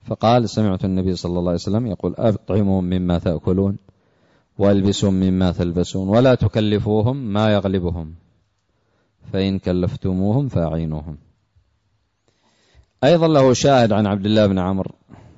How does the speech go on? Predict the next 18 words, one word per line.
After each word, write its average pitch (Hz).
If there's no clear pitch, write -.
عند 98
البيهقي 90
وغيره، 87
وشاهد 101
عن 92
أبي 87
هريرة 90
بنفس 131
اللفظ، 92
وفي 98
"ولا 104
تعذبوا 87
خلق -
الله"، 92
فالحديث 98
صحيح 87
بهذه 87
الشواهد. 82